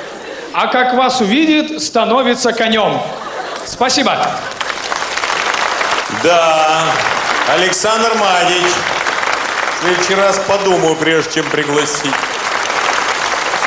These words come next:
Speaker 2: Александр Мадич. Александр Мадич,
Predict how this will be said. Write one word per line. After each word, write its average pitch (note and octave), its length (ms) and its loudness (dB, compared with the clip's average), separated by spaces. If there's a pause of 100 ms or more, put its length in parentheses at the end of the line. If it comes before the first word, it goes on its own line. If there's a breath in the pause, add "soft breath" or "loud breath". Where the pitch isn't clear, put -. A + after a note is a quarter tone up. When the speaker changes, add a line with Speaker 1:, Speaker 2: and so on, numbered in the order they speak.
(1300)
Speaker 2:
Александр F#3+ 520 0
Мадич. F3+ 360 2 (2750)
Александр F3+ 420 0
Мадич, F#3 260 0